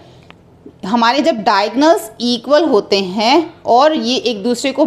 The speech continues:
bisect भी कर रहे होते हैं तो फिर ये जो है so A B C D is a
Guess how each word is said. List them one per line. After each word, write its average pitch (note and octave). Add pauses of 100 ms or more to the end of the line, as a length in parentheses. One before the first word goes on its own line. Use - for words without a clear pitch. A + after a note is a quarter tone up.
bisect C4+
भी B3
कर G#3+
रहे G3
होते F#3+
हैं A3+ (320)
तो A3
फिर C#4
ये C#4
जो D4
है A3+ (100)
so - (220)
A G#3
B G#3+
C A3+
D F#3
is E3
a B3